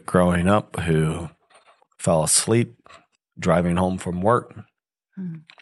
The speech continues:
Speaker 1: up in Pennsylvania, hit an Amish buggy and killed a boy in the Amish buggy. And he was obviously so distraught,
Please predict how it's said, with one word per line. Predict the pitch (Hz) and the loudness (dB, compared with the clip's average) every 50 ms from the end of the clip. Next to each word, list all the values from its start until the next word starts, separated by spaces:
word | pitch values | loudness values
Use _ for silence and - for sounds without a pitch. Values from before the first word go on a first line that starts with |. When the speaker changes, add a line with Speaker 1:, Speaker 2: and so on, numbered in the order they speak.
| _ - - | _ -10 -6
Speaker 1:
up | - 80 - - | -6 -4 -2 -2
in | 87 92 | -2 -2
Pennsylvania, | - 92 98 95 - - 92 90 98 101 98 101 101 95 | 0 0 0 0 0 -2 0 0 2 2 2 2 2 2
hit | 87 - - 104 101 | 0 -2 0 0 0
an | 98 95 92 | 2 0 -2
Amish | - - 92 104 101 104 104 - - - | -2 -2 0 0 2 2 0 -2 -2 -2
buggy | - 90 95 92 87 92 92 85 80 - - - - - - - - - _ - | -2 -2 -2 0 -2 -2 -2 -2 -4 -8 -14 -18 -18 -18 -18 -20 -20 -20 _ -8
and | - 147 87 76 82 85 92 | -4 -2 -2 -2 -2 -4 -4
killed | - - 120 107 98 95 95 92 90 85 95 87 78 85 85 - _ - | -2 0 2 2 4 4 2 0 0 -2 -4 -4 -6 -6 -10 -12 _ -12
a | - 90 | -10 -8
boy | 87 87 85 82 80 80 78 78 82 78 - - - _ _ _ _ _ _ - - - - - - _ _ | -4 -2 -2 0 0 0 -2 -2 -4 -6 -8 -12 -18 _ _ _ _ _ _ -20 -20 -20 -20 -20 -20 _ _
in | - 82 76 | -2 -2 0
the | 73 | 0
Amish | 65 76 90 82 73 76 - - - - - - - | 0 0 0 0 0 0 0 -2 -2 -4 -6 -8 -6
buggy. | 71 69 62 58 - - - - - _ - - _ - _ _ _ _ _ - | -4 -4 -4 -4 -10 -14 -20 -20 -20 _ -20 -20 _ -20 _ _ _ _ _ -10
And | - 82 82 73 69 71 73 73 78 - 87 | -8 -6 -6 -4 -6 -6 -8 -10 -10 -10 -8
he | 85 90 92 | -4 -2 -2
was | 87 76 73 73 82 85 80 - | -2 -2 -2 -4 -6 -8 -8 -6
obviously | - 95 95 82 82 78 - - - - - 73 | -4 -2 -2 -2 -2 -2 -2 -4 -4 -4 -4 -2
so | - - - - - - 101 98 95 92 90 | 0 2 2 2 2 4 4 4 2 2 0
distraught, | 78 78 71 - - - - - 78 76 67 - - | 0 -2 -2 -2 -2 -2 -2 -2 -2 -2 -2 -4 -6